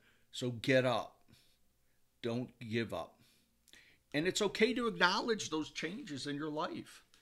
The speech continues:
You know, we go through, our, our lives are constantly morphing and changing.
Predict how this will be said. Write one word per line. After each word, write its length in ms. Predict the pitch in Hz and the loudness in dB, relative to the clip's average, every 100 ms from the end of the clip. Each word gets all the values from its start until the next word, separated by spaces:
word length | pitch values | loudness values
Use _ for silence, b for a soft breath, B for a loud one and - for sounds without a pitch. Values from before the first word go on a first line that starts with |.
| b b b - | b b b -4
You 160 | 131 | 0
know, 220 | 127 131 226 | 2 2 2
we 160 | 202 | 0
go 240 | 160 156 - | 4 4 4
through, 360 | - 175 147 | -2 -4 0
our, 160 | 131 190 | 0 0
our 220 | 131 214 | 0 0
lives 560 | 147 160 151 - - - | 2 0 0 -4 -8 -6
are 80 | 117 | -10
constantly 760 | - - 131 160 - - 104 | -8 -4 -4 -4 -8 -8 -6
morphing 540 | 107 107 131 147 107 98 | -4 -2 -2 -6 -10 -10
and 100 | 101 | -8
changing. 600 | - 113 135 113 87 | -6 -6 -6 -8 -12